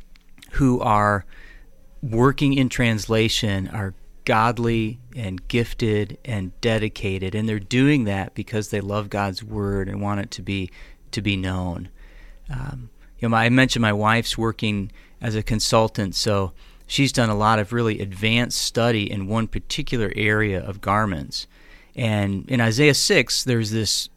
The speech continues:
tremendous vision of the Lord, and Isaiah sees the Lord. And most translations talk about that he, Isaiah saw, uh, his robe or, um, the edge of his robe.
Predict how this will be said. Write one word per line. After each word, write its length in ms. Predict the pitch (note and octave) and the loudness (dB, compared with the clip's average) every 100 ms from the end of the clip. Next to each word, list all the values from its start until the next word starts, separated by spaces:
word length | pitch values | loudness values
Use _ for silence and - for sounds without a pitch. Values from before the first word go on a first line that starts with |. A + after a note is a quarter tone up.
| _ _ | _ _
tremendous 560 | - - B2 C#3 D3 - | -4 2 4 6 4 2
vision 640 | G2+ A2 B2 A#2+ F2 E2 | 0 0 0 0 -2 -4
of 280 | - A2+ G2+ | -6 -6 -2
the 100 | G#2+ | -2
Lord, 500 | A2 C#3+ - - - - - - - | -2 -2 -2 -6 -10 -20 -20 -20 -8
and 180 | A#2 A2 | -2 0
Isaiah 320 | G#2+ B2+ B2+ | 2 2 2
sees 360 | - D#3+ D3 A#2 | 2 0 -2 -2
the 80 | |
Lord. 440 | G#2+ A2 G2+ E2+ - - - - - - B2 | 0 0 2 0 -6 -16 -20 -20 -20 -8 0
And 380 | A#2+ A#2 A#2 - - - - | 4 4 2 -4 -16 -12 -4
most 380 | C3+ C#3+ F3 - | 6 6 6 2
translations 960 | C#3+ C3 G#2+ A2 A#2 C3 - A2 F#2+ - | 2 2 2 2 4 4 2 0 0 -2
talk 380 | A#2+ A#2 A#2 A#2 | 0 0 0 -2
about 500 | G2 G#2 G2+ - A2+ | 0 0 0 -2 -2
that 180 | G#2 | -4
he, 380 | - A#2 A2 - - | 0 0 0 -4 -8
Isaiah 540 | A#2+ A2 G#2 A#2 A#2 G2 | -6 -4 0 2 4 2
saw, 800 | - - - A2+ A#2 A#2 A2 G2+ - - - - - - | 0 0 2 4 4 6 4 2 -4 -16 -18 -18 -16 -10
uh, 220 | G#2+ G2 G#2 | -8 -8 -10
his 320 | - B2 - | -2 0 0
robe 760 | G#2 G#2+ A#2+ B2 G#2 F#2+ F2+ - - - - - - - | -2 0 2 2 2 -2 -4 -6 -6 -20 -20 -20 -14 -4
or, 500 | A2+ G#2 G2+ G2 - | 0 4 4 2 0
um, 380 | G2+ F#2+ F#2 F#2 - - - - | -4 -2 -6 -8 -12 -14 -14 -6
the 320 | A2 G#2+ - | -2 0 2
edge 300 | A2+ B2 A2 | 2 2 2
of 100 | G#2+ | -2
his 180 | A2 G2 | -2 -4
robe. 560 | G#2+ A2 G#2+ G2 F#2 | 0 2 2 0 -2